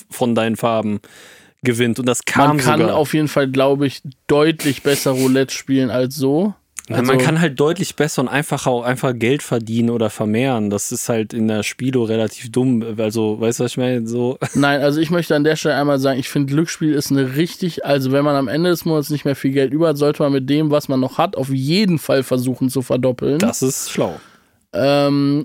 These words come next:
Speaker 2: und ich finde, Glücksspiel ist eigentlich eine hervorragende Technik, um sein Geld zu vermehren.
Speaker 1: Mhm.
Speaker 2: Und möchte an der Stelle sagen, ich unterstütze Glücksspiel.
Speaker 1: Wir müssen natürlich hier kleinen Disclaimer, es ist kein Financial Advice, es ist nur unsere persönliche Meinung und
Speaker 2: <laughs>
Speaker 1: dient zu
Speaker 2: Alle sind immer so,
Speaker 1: Unterhaltungszwecken.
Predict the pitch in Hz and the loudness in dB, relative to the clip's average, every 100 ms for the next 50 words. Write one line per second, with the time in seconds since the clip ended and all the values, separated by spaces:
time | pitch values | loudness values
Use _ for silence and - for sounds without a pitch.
0 | - 160 160 185 160 175 196 - 175 160 | -2 -2 0 0 2 2 0 0 0 0
1 | 117 156 165 151 139 180 165 160 151 143 | 0 0 2 2 0 2 2 2 2 0
2 | 156 147 147 139 139 139 131 139 139 135 | 0 0 0 0 2 2 2 0 0 -2
3 | - 131 135 143 180 226 - 120 101 135 | -2 0 2 2 2 0 -2 -6 -2 -2
4 | 175 143 147 156 - 143 147 156 165 156 | 0 0 2 0 0 2 2 0 0 0
5 | 143 143 147 123 147 139 139 127 143 - | 2 2 0 -2 -4 -2 -2 -2 -4 -2
6 | 139 160 - 131 - - 127 117 151 - | -2 -2 0 -2 -2 -6 -6 -4 -6 -12
7 | - _ - 113 117 123 127 123 127 123 | -20 _ -6 0 2 2 2 0 0 0
8 | 120 123 120 113 - 123 113 - 127 123 | 0 0 0 -2 -2 0 -2 -2 -2 0
9 | 123 117 117 127 120 110 110 120 127 - | 0 0 0 0 0 0 2 2 2 -2
10 | 120 117 127 127 123 120 - 120 120 127 | -4 -4 -2 0 0 -2 0 0 2 0
11 | - 120 117 127 127 120 120 120 - 123 | 0 0 2 2 2 2 0 -2 -2 -2
12 | 135 135 - - 233 - 220 220 185 185 | 0 0 4 4 6 6 6 4 4 4
13 | 123 - 113 | 4 2 -4